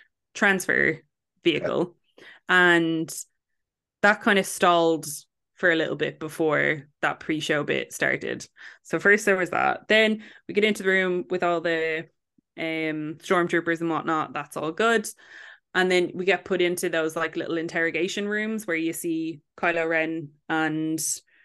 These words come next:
Speaker 1: Brendan Gleeson's son. Cannot remember <laughs> neither
Speaker 2: Yeah.
Speaker 1: his name nor his character's name.
Speaker 2: One of the
Speaker 1: And then
Speaker 2: Weasleys.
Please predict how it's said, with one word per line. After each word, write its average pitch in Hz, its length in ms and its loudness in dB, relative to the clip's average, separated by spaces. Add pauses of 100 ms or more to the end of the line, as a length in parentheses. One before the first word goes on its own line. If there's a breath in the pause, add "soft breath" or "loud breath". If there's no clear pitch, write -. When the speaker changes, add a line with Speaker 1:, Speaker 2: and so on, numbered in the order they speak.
(160 soft breath)
Speaker 1:
Brendan 156 220 2
Gleeson's 160 340 -2
son. 170 260 -4 (140)
Cannot 170 220 -4
remember 139 320 0
<laughs> - 380 -4
neither 208 360 8
Speaker 2:
Yeah. - 80 2
Speaker 1:
his - 280 0
name 240 360 2 (180)
nor 160 160 2
his 156 100 -6
character's 165 380 -2
name. 175 140 -6 (420 loud breath)
Speaker 2:
One 220 160 0
of 202 80 -4
the - 100 4
Speaker 1:
And 214 140 6
then 202 220 8 (100)
Speaker 2:
Weasleys. - 240 -8